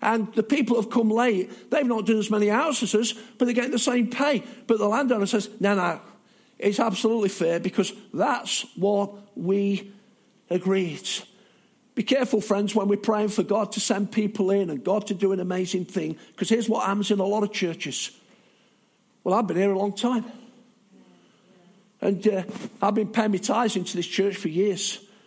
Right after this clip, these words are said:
And, uh, I've been in arena for years. And, you, you know,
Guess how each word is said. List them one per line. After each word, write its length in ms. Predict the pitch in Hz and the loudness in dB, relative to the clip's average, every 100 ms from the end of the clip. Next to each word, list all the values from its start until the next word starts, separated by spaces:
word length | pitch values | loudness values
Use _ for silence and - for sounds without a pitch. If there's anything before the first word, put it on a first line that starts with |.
| _ _ - | _ _ -4
And, 300 | 185 185 202 | -2 0 0
uh, 140 | 190 170 - - | 0 -2 -4 0
I've 160 | 214 | 0
been 120 | 226 214 | 2 2
in 140 | 196 | 2
arena 420 | 185 185 233 180 | 2 2 2 0
for 320 | - - 175 - - - | -2 -2 -2 -2 -14 -2
years. 400 | 185 175 165 190 | 0 0 -2 -2
And, 160 | 170 - - _ | -4 -6 -20 _
you, 280 | - 190 - - | -2 -2 -2 -2
you 100 | 202 | 0
know, 200 | 190 | 0